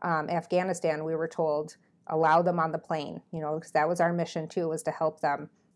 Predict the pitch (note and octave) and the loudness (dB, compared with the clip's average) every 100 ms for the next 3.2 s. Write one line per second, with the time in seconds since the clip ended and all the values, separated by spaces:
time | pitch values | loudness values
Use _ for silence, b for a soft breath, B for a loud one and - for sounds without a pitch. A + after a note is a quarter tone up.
0 | - E3 D#3 D3+ E3+ D#3+ D#3+ F3 E3 D3+ | -10 -2 -2 -2 -4 -4 -6 -4 -2 -2
1 | - D3+ C#3+ D#3+ D#3+ E3+ F3 F#3 D#3+ - | -2 -4 -2 -2 -4 -2 0 2 2 0
2 | D3 D3 D3+ E3+ b b b - E3 C#3+ | -2 -2 -2 -4 b b b -2 0 0
3 | - D#3+ | -2 -8